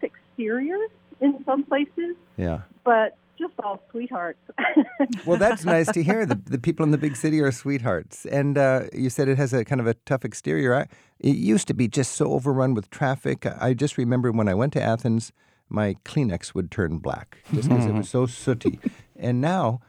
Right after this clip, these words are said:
Speaker 2: they've controlled the traffic. There's more pedestrian areas. It's remarkable what Athens has done. Edri, thanks for your call.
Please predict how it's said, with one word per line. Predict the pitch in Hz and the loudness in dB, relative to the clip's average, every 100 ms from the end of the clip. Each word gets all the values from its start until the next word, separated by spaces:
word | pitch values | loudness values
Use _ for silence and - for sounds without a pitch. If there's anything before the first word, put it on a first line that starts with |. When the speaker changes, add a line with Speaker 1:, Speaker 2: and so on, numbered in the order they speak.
| _ - | _ -8
Speaker 2:
they've | - 95 - - | -4 -4 -6 -8
controlled | 107 95 104 98 | -6 -2 -2 -2
the | |
traffic. | - 107 101 104 - | -2 0 0 -2 -4
There's | 92 - | -4 -2
more | 95 | -4
pedestrian | - 95 98 95 90 | -2 -2 -2 -4 -2
areas. | 92 90 90 - _ _ _ | 0 0 -4 -8 _ _ _
It's | 139 - | -10 -4
remarkable | 147 143 147 - 107 - - | -2 0 0 -2 -6 -6 -6
what | - 92 | -4 0
Athens | 92 85 87 | 0 -2 -4
has | 95 90 | -4 -4
done. | 101 82 - _ | -4 -6 -10 _
Edri, | - 160 156 | -4 0 0
thanks | 165 165 | -2 -4
for | - | -4
your | 147 123 | -6 -4
call. | 127 78 | -4 -4